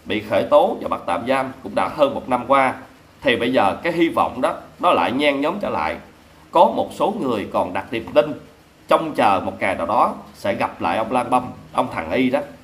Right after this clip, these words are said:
để cho ông này ông chữa bệnh. Thì ở đây tôi thật sự hết sức bất ngờ. Đến giờ phút này mà ai đó vẫn còn nuôi hy vọng đem con của mình đến cho ông Lương Y, ông thằng Y này chữa bệnh đó, thì tôi thật sự là tôi không tưởng tượng nổi. Trong suốt khoảng thời gian hơn hai năm qua,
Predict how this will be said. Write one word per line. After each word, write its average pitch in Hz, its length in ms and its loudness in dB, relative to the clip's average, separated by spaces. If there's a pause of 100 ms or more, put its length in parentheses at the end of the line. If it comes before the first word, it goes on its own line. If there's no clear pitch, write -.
(140)
để 92 120 -2
cho 131 160 4
ông 113 160 2
này 95 100 -4
ông 76 180 -8
chữa 101 100 -6
bệnh. 85 220 -2 (500)
Thì 131 120 4
ở 160 80 4
đây 165 160 4
tôi 160 200 -2
thật 131 100 -6
sự 127 260 -2
hết 196 160 4
sức - 120 -4
bất - 160 -6
ngờ. 120 240 0 (520)
Đến - 180 2
giờ - 180 4
phút 196 220 -2
này 120 160 2
mà 117 120 -4
ai 151 340 2
đó 147 80 2 (240)
vẫn 113 300 -2
còn 110 240 2
nuôi 147 140 0
hy 147 160 0
vọng 101 320 0 (180)
đem 135 240 2
con 139 220 4
của 156 80 -4
mình 139 260 2
đến 131 140 4 (100)
cho 147 80 4
ông 135 260 2
Lương 143 160 -2
Y, 147 200 0
ông 131 160 -4
thằng 104 180 -8
Y 135 180 2
này 107 160 -4
chữa 110 100 -4
bệnh 90 240 -2
đó, 82 60 0 (400)
thì 107 360 2
tôi 139 180 4
thật 123 180 -4
sự 113 180 -2
là - 120 -2
tôi 131 100 -6
không 143 260 2
tưởng 120 200 -2
tượng 110 180 -2
nổi. 95 240 0 (880)
Trong 185 200 6
suốt 247 260 0
khoảng 143 220 0
thời 123 160 2
gian 151 240 4
hơn 165 240 0
hai 170 160 0
năm 165 200 -2
qua, 165 280 2